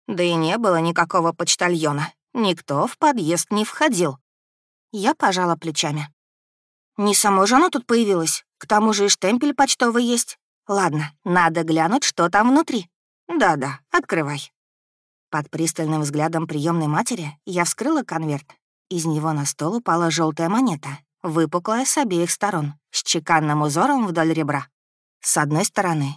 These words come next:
её украшал вензель из переплетённых букв, увенчанный короной, а с другой — что-то вроде герба с крыльями. Покрутив монету в руках, я поняла, что это медальон,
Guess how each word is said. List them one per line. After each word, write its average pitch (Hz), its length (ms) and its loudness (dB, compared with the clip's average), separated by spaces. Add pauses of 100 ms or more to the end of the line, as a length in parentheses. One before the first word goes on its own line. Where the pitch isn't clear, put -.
её 170 360 2
украшал 165 460 0
вензель 165 460 0
из 175 160 -2
переплетённых 175 840 -2
букв, 185 440 -6
увенчанный 190 580 0
короной, 233 560 0 (240)
а 175 160 -2
с 151 60 -4
другой — 151 500 -6 (120)
что-то - 500 -4
вроде 180 300 0
герба 180 340 0
с - 80 -4
крыльями. 147 560 -2 (560)
Покрутив 170 600 -2
монету 165 400 0
в 156 60 -4
руках, 156 460 -4
я 170 220 -2
поняла, 156 440 -2 (120)
что - 380 -6
это 311 260 -2
медальон, 147 580 -2